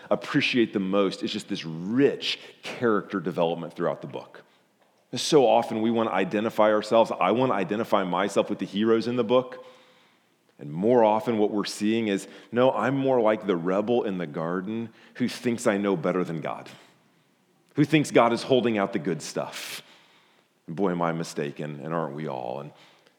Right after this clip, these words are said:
I find myself more often being like the people of Babel, who are more concerned with making my own name great than making God's name great. It wasn't just the rich character development. I,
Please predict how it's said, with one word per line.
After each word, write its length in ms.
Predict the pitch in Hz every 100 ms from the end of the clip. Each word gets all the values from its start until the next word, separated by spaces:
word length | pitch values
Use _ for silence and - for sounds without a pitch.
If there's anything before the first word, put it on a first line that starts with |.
| _ -
I 60 |
find 300 | 127 175 165
myself 320 | 151 139 156
more 240 | 139 165 160
often 440 | 143 151 147 131
being 240 | 151 156 139
like 440 | 131 - - -
the 80 | 143
people 380 | - 170 147 147
of 180 | 113
Babel, 520 | 98 131 131 104 - - - - _ _ _ _
who 100 | 156
are 80 | 143
more 240 | 139 180
concerned 320 | 180 156 170
with 140 | 151 123
making 400 | 143 156 151 135 -
my 240 | 135 139
own 240 | 151 190 180
name 280 | 143 113
great 360 | 98 101 87 82
than 160 | 113 113
making 440 | 110 104 101 92 - - _ _ 139
God's 380 | - 107 101
name 240 | - 76 -
great. 520 | 80 71 - - - _ _ _ _ _ _ _ _ _ _ _ _ _ _ _ _ -
It 140 | 180
wasn't 320 | 170 190 170 139
just 160 | 165
the 80 | 151
rich 300 | 127 160 -
character 420 | - 160 156 147
development. 560 | 127 120 123 135 101 110
I, 160 | 113